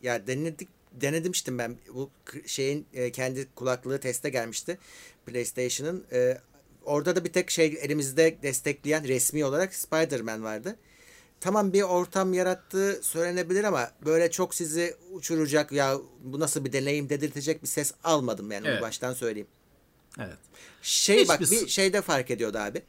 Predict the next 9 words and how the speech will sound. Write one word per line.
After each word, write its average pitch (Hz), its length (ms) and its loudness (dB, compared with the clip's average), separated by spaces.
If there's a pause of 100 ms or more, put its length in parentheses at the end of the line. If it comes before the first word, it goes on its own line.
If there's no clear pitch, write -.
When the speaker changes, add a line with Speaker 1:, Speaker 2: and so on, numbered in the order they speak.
(120)
Speaker 1:
Hani 135 180 -4 (160)
Spider-Man'i 175 600 2
hayal 180 340 4
et. 185 240 -2
Aşağıda, 170 580 4 (460)
e, 143 200 2 (240)
şehrin 156 640 0
işte 127 260 -6
ışıkları, 143 600 0